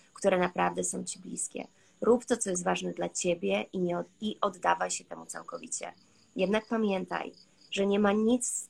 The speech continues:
ważniejszego niż twe prawdziwe cele życiowe, więc nie ma potrzeby martwić się,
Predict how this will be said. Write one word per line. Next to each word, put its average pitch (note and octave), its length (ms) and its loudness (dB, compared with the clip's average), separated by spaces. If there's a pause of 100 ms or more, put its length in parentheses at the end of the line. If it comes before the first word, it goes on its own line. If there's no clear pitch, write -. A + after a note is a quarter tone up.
ważniejszego F#3 840 0
niż F3+ 260 -4
twe - 240 -4
prawdziwe F#3+ 680 -2
cele F3 340 -2
życiowe, F3+ 640 -4
więc F3+ 200 -4
nie F#3 120 0
ma G#3 140 2
potrzeby F#3 460 -6
martwić F3 560 -4
się, A#3 360 -4